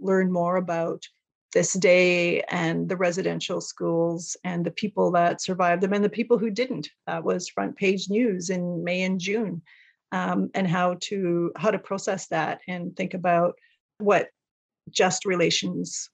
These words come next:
looks like for, uh, for Indigenous peoples. So my mother went to residential school. She went to, uh, Spanish, which has since been burnt down. They're just starting the work of seeing if they can locate,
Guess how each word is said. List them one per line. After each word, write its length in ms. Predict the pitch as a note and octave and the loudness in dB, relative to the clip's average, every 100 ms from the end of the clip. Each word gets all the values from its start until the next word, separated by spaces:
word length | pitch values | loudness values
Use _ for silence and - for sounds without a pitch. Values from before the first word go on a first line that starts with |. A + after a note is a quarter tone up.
| - | -8
looks 300 | E3 - - | -8 -6 -6
like 340 | - - - - - | -4 -6 -10 -18 -4
for, 540 | G3 F#3+ F#3+ G3 F3 D3 - _ - | 0 2 0 -2 -4 -8 -16 _ -12
uh, 300 | - - - E3+ | -6 -4 -4 0
for 140 | G#3 | 2
Indigenous 440 | F#3+ F3 E3 F3+ F3 | 4 4 2 0 -10
peoples. 460 | - - C#3+ - - _ _ _ _ _ - | -12 -8 -8 -8 -14 _ _ _ _ _ 2
So 80 | |
my 120 | G#3 G#3 | 4 6
mother 320 | F3 F3 G#3 | 6 6 6
went 200 | G#3+ G#3+ | 4 2
to 120 | A3+ | 4
residential 540 | G#3+ A3 A3 A3 - | 6 6 4 2 -4
school. 400 | A3 - A#3+ B3 | -8 -4 4 6
She 240 | B3+ - G3+ | 6 2 0
went 240 | E3+ E3 - | 2 -2 -4
to, 460 | G#3 F#3 F3 F3 E3+ F3 | -4 -4 -2 -2 -2 -4
uh, 180 | F3+ | -6
Spanish, 720 | E3+ - F3+ F#3 C#4+ - - - _ | -8 -6 -4 0 0 0 -6 -12 _
which 480 | F3+ E3+ - - - - | -10 -6 -4 -4 -8 -16
has 140 | F3+ - | -16 -10
since 220 | F#3+ D#3+ | -10 -8
been 300 | F#3+ F3+ E3 | -6 -4 -6
burnt 320 | - E3 D#3+ | -4 -6 -2
down. 420 | F#3+ G#3 G#3+ A3+ G3+ | 0 0 0 0 0
They're 120 | F#3 | -4
just 220 | E3+ D#3+ | -4 -8
starting 400 | - F3 F#3+ G#3+ | -4 -4 -2 0
the 80 | A3 | 0
work 400 | A3 A3 A3+ - | 2 2 -2 -6
of 260 | G3 G#3 G3 | -4 -4 -6
seeing 260 | - G3+ | -12 -12
if 120 | G3+ | -10
they 120 | G#3 G3 | -6 -6
can 200 | - G3+ | -6 -2
locate, 600 | G3 F#3+ G3+ G3 G3+ | -2 -2 -2 -2 -2